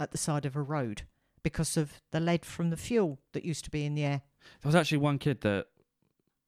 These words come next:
Speaker 2: uh, we lived near. I was a kid as well. And um, there was a tree, and there was what looked like honey coming out the tree.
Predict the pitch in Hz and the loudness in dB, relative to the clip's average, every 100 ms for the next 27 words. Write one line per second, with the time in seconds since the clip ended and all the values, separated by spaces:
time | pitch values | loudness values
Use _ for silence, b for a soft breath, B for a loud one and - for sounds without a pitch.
0 | - 110 101 107 110 104 95 87 - 107 | -4 0 2 2 2 2 0 2 4 2
1 | - 92 87 92 80 80 - 101 95 90 | 2 -4 0 0 0 -4 -2 2 2 0
2 | b b b b b b _ 113 101 101 | b b b b b b _ -2 0 2
3 | 113 107 - 110 82 - - 107 104 98 | 2 2 2 2 0 -4 -4 0 2 2
4 | 92 139 - - 120 120 135 95 113 107 | 0 0 0 0 0 2 2 2 0 0
5 | 101 - 104 85 | -2 -2 0 2